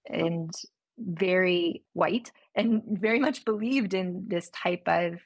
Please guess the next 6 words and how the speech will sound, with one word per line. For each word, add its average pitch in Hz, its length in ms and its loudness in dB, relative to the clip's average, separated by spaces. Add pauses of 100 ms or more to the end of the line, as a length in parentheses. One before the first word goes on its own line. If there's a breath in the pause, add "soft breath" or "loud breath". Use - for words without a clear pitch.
(200)
English 185 560 -2
mythologizing 175 1200 -2
about 156 440 0
what 180 260 2
England 175 340 2
was, 156 540 0